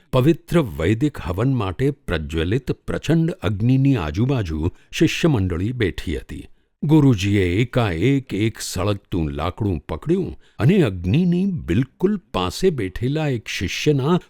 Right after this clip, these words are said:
ખુલ્લા ખભા પર હળવો પ્રહાર કર્યો. લાહિરી મહાશય કે જેઓ તે સમયે ઉપસ્થિત હતા, તેમણે પોતાનો વિરોધ વ્યક્ત કરતાં કહેલું,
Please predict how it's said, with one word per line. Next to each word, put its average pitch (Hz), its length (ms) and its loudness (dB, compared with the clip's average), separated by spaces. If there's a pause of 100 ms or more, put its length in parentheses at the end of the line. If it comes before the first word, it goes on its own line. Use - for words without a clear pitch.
(120)
ખુલ્લા 110 460 0
ખભા 92 460 0
પર 120 320 -2 (280)
હળવો 135 360 4
પ્રહાર 107 500 0
કર્યો. 113 420 -2 (440)
લાહિરી 87 600 0
મહાશય 107 760 -2 (200)
કે 165 100 2
જેઓ 127 460 0 (160)
તે 156 120 4
સમયે 117 360 2
ઉપસ્થિત 151 680 -2
હતા, 107 400 -2 (200)
તેમણે 165 260 4
પોતાનો 135 460 0
વિરોધ 117 400 0
વ્યક્ત 95 400 -2
કરતાં 117 360 -2
કહેલું, 117 440 0